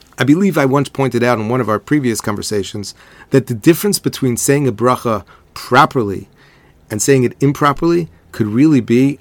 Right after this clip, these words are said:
a second, a second and a half. We're talking about a very, very small, insignificant amount of time, but it could really make all the difference in the world.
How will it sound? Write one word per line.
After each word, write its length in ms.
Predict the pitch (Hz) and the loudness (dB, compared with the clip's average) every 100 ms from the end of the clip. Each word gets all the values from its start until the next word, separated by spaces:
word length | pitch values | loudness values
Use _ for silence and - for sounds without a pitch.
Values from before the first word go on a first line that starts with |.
| - | -12
a 120 | - | -10
second, 680 | - - 123 - 127 127 - - | -6 -4 -4 -2 -4 -4 -10 -14
a 40 | |
second 340 | - 135 135 123 | -10 -8 -4 -4
and 100 | 104 | -4
a 20 | |
half. 220 | 120 123 - - _ | -6 -8 -18 -20 _
We're 80 | 131 | -8
talking 340 | 131 170 180 156 | -6 -6 -4 -4
about 220 | 123 110 | -2 -4
a 20 | |
very, 420 | 104 120 156 143 | -4 -2 0 0
very 280 | 123 127 117 | 0 0 0
small, 640 | - - 117 127 120 110 - | -4 -4 0 0 0 -2 -6
insignificant 640 | 113 113 101 120 - 110 | -4 -4 -4 -4 -4 -6
amount 220 | 104 104 | -4 -6
of 100 | 92 | -10
time, 400 | - 104 117 156 - - _ _ | -10 -8 -6 -6 -8 -20 _ _
but 120 | 131 | 2
it 80 | 131 | 4
could 140 | 127 | 2
really 320 | 113 143 165 120 | 2 4 4 4
make 180 | 113 | 0
all 440 | - 120 117 110 117 | 0 0 0 -2 -8
the 120 | - | -8
difference 340 | 101 104 101 - | -6 -4 -6 -6
in 80 | 98 | -8
the 80 | |
world. 380 | 95 95 - - | -8 -10 -12 -20